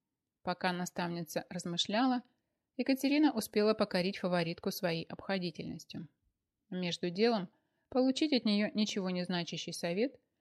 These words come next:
и горячо заверить, что влюблена в собственного мужа. "Я знаю, мадам, что это звучит несколько смешно, тем более он влюблён в другую,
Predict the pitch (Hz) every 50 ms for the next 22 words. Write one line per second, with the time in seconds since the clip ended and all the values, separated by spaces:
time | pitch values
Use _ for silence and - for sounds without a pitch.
0 | _ _ _ - 302 285 262 254 226 226 214 - 233 240 214 226 208 180 185 185
1 | 185 190 185 - - - - - - - 202 196 - _ - 208 226 240 226 202
2 | 190 185 175 165 165 170 185 - - - 170 165 - - _ - 175 175 175 175
3 | 180 190 196 190 170 160 151 - 180 165 151 _ _ _ _ _ _ _ _ _
4 | _ _ _ _ _ _ _ _ _ _ _ _ _ _ - 185 185 185 196 190
5 | 196 190 - 247 302 359 320 233 190 180 175 175 175 165 - - - - 196 196
6 | 196 196 180 202 196 - 214 196 202 196 190 - 190 - 190 190 - 202 190 -
7 | - 233 262 302 302 - _ _ _ _ _ _ _ _ _ _ - - 311 320
8 | 294 254 247 262 277 294 262 - 202 214 214 202 220 226 226 202 196 185 175 180
9 | 180 - 220 240 247 220 208 160 156 151 165 156